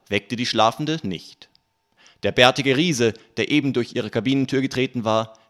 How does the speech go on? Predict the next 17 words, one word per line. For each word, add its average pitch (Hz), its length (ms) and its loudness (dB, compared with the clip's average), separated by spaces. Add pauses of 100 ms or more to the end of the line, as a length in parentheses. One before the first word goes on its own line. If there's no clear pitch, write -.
kannte 147 320 0
Zoruna 139 480 0
nur 139 300 0
zu 135 240 -2
gut. 87 320 -12 (1000)
Nicht 165 340 0
einmal 131 360 2
seine 131 200 0
schweren 117 520 -2
Seemannsstiefel 104 840 -4
auf - 100 -8
den 107 160 -6
Holzplanken 113 680 -2 (260)
würden 160 260 0
genug 147 260 0
Lärm 113 260 2
machen, 107 340 -4